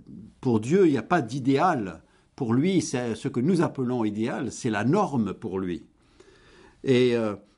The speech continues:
et c'est, c'est ce que serait, doit être vrai pour tous dans l'Église, que de, l'Église de ceux qui sont renouvelés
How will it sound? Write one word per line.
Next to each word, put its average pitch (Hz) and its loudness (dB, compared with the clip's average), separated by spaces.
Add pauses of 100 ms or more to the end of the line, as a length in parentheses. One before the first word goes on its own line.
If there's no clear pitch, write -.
(160)
et 110 -10
c'est, 110 -2
c'est - -4
ce 156 -2
que 147 2 (400)
serait, 127 0 (220)
doit 123 2
être 123 -4
vrai 123 0
pour - -10
tous - -6 (1040)
dans 127 0
l'Église, 175 -2 (840)
que 135 4 (520)
de, 123 -2
l'Église 131 0
de 131 0
ceux 202 -2
qui 190 -12
sont 113 -4
renouvelés 170 2